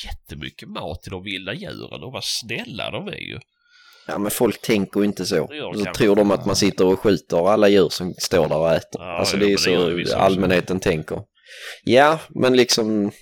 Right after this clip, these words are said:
Speaker 2: då är det ju bättre att ta det på någon stickväg långt, långt ut eller hitta ett... Eh, något fint litet, eh, storstammigt grane mellan två planteringar och försök få ut det där eller,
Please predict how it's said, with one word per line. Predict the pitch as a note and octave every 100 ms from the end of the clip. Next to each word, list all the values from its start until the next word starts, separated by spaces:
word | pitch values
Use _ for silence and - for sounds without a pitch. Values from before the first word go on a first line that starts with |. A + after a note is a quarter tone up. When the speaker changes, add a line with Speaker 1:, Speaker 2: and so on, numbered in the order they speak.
| _ _ _ C3+
Speaker 2:
då | A#2+ A2
är |
det | A2
ju | G2+
bättre | G#2+ A2+ - F#2+
att | F#2
ta | G#2 F2+
det | D#2+
på | -
någon | F2+ F2+ F2 E2 -
stickväg | - - A2 - - F#2 F#2
långt, | G#2+ F#2 F2+ -
långt | F#2 D#2 -
ut | E2+ - E2
eller | F2
hitta | G2 - - E2+
ett... | - -
Eh, | E2+ E2+ E2+ E2+ G#2 _ - - - - - - - -
något | G2 -
fint | G2+ F2+
litet, | F#2 F2 F2 - F#2+
eh, | F2+ F2
storstammigt | - G#2+ G2+ - F2+ F2
grane | - G2 G2 F2+
mellan | D#2+ A#1+ C#2+
två | E2+ G2
planteringar | F2+ F2 F2+ F#2 E2 D#2+
och | E2
försök | - F2+ -
få | F#2
ut | G2 -
det | F2+
där | G2 E2 E2
eller, | E2+ F2 F2